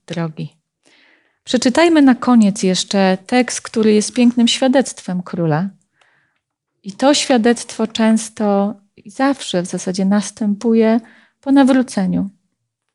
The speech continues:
Krysiu, mogę Cię prosić o przeczytanie tekstu z Daniela, czwarty rozdział, trzydziesty czwarty werset.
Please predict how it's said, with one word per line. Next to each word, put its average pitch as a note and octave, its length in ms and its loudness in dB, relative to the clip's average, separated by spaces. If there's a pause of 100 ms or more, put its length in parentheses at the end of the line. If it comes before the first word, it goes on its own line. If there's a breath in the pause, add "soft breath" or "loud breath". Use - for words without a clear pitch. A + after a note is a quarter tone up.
(420)
Krysiu, A#3 280 0
mogę A#3 240 4
Cię A3+ 140 -2
prosić A3+ 380 0
o G3 40 -2
przeczytanie G3+ 600 -2
tekstu G3 440 -8
z G3 60 -6
Daniela, F#3+ 580 0
czwarty G3+ 460 -4
rozdział, F#3 420 -2
trzydziesty F3+ 540 -4
czwarty E3 420 -6
werset. E3+ 540 -6